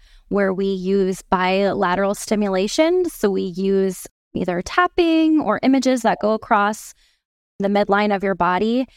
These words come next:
And we use that to reprocess not just trauma, but also any negative beliefs. And we change those into either something more positive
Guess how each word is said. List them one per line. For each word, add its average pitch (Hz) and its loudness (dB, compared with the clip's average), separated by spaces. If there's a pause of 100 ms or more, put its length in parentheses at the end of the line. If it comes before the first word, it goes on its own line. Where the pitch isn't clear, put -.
(160)
And 196 -2
we 196 -2
use 208 0
that 220 2
to 220 -2
reprocess 196 -2 (240)
not 226 0
just - -4
trauma, 226 2
but 233 4
also 202 -4
any 190 -2
negative 190 -2 (100)
beliefs. 175 -4 (340)
And 185 0
we 180 -2
change 233 0
those 208 0
into 196 -4
either 190 0
something 196 -2
more 185 -2
positive 262 -2